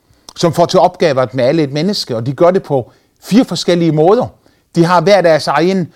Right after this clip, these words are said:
fortolkning af, hvordan dette menneske ser ud. Og ingen kan jo sige, at den ene har ret, og den anden har fejl, fordi det er alt sammen et udtryk for det samme menneske. De ser ham bare på lidt forskellige måder. Og jeg møder samtidig mennesker, der siger,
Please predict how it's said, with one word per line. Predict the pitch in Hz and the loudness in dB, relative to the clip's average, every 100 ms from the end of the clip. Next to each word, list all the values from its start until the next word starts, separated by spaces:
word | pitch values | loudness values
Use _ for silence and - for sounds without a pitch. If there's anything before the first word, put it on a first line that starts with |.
| _ | _
fortolkning | - 170 - - 247 - 160 151 | -6 -6 -2 -4 -4 -6 -6 -2
af, | 135 117 _ _ | -2 -4 _ _
hvordan | 139 147 160 | -2 0 0
dette | 160 160 | 0 0
menneske | 143 156 - 135 | 0 -2 -6 -8
ser | - 160 | -4 -2
ud. | 127 | -2
Og | 110 120 | -2 0
ingen | 202 269 | 0 0
kan | 190 139 | -2 -2
jo | |
sige, | 131 185 214 | -2 0 0
at | 131 | 0
den | 135 | -2
ene | 147 202 | -2 -2
har | 151 127 | -2 -2
ret, | 151 - - _ | -2 -4 -14 _
og | 151 | -4
den | 131 | -2
anden | 139 180 | -2 -2
har | 160 | -4
fejl, | 151 175 170 | -4 0 0
fordi | 131 139 151 | -2 -6 -6
det | 143 165 151 | -2 0 0
er | |
alt | - 226 202 | 0 -2 -2
sammen | - 175 160 | -6 -4 -6
et | 147 | -4
udtryk | 208 202 147 123 - _ _ - | -6 -4 -4 -4 -8 _ _ -2
for | |
det | 143 | -2
samme | 143 170 226 | 0 0 0
menneske. | 180 185 190 - | 0 0 -4 -8
De | 113 147 | -8 -6
ser | - 160 | -2 -4
ham | 131 | -4
bare | 120 131 139 _ _ _ _ - | -4 -4 -6 _ _ _ _ -6
på | 131 | -4
lidt | 131 | -4
forskellige | 127 - 120 104 | -6 -6 -4 -6
måder. | 90 95 101 - _ _ _ | -8 -10 -12 -14 _ _ _
Og | - | 0
jeg | 170 | 4
møder | 185 180 | 4 2
samtidig | 170 175 165 | 0 -2 -2
mennesker, | 156 185 - | -2 -4 -4
der | 143 | -4
siger, | 127 - 170 | -4 -2 0